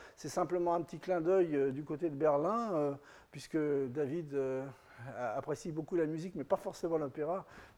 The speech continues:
Mais <laughs> j'ai, j'ai choisi l'opéra de Berlin, et ça, c'était le laboratoire, euh, au Max Planck, euh, de Potsdam,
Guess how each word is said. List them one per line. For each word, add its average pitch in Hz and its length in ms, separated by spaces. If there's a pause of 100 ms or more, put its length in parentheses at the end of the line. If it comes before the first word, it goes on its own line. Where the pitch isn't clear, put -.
Mais 123 120
<laughs> - 280
j'ai, 160 80
j'ai 139 120
choisi 160 280
l'opéra 147 340
de 135 60
Berlin, 139 380
et 170 40
ça, 170 160
c'était - 280
le 151 100
laboratoire, 175 800
euh, 147 120 (360)
au 139 80
Max 175 320
Planck, 190 440
euh, 143 160
de 131 320
Potsdam, 170 600